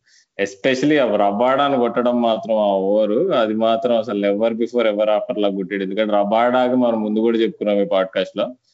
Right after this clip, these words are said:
వార్నర్ రబాడా కన్నా అసలు ఆడలేడు, అసలు రీడ్ కూడా చేయలేడు. నీకు శాండ్ పేపర్ సిరీస్ లోనే చూసాం, అప్పటి నుంచి వీక్నెస్. అసలు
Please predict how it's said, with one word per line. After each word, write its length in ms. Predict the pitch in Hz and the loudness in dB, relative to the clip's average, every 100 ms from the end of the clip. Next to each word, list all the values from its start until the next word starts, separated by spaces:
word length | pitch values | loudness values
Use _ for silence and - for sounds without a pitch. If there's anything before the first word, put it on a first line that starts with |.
| _ 101 | _ 0
వార్నర్ 540 | 104 110 123 135 139 | 2 2 2 0 2
రబాడా 840 | 123 117 123 123 123 127 127 123 120 117 120 | 2 2 0 0 0 2 2 0 -2 -4 -6
కన్నా 320 | 110 135 123 | -6 -2 0
అసలు 220 | 123 123 | 0 2
ఆడలేడు, 400 | 101 104 123 127 | 2 2 2 2
అసలు 300 | 107 110 92 | 0 -4 -6
రీడ్ 220 | 98 117 131 | -2 0 2
కూడా 180 | 139 | 2
చేయలేడు. 360 | 135 123 110 101 | 2 2 0 -2
నీకు 520 | 98 92 92 95 98 95 95 | -4 -8 -8 -6 -8 -10 -10
శాండ్ 420 | 98 107 101 107 | -6 -2 0 0
పేపర్ 240 | 117 110 107 | -2 -2 -4
సిరీస్ 340 | 120 117 117 | -2 0 0
లోనే 160 | 120 120 | 0 0
చూసాం, 380 | 107 101 104 90 | -2 -2 -2 -2
అప్పటి 300 | 87 110 110 | -2 -2 -2
నుంచి 220 | 113 147 | -2 -2
వీక్నెస్. 500 | 117 107 123 143 143 | -2 -2 -2 -2 -2
అసలు 260 | 127 127 | -2 -2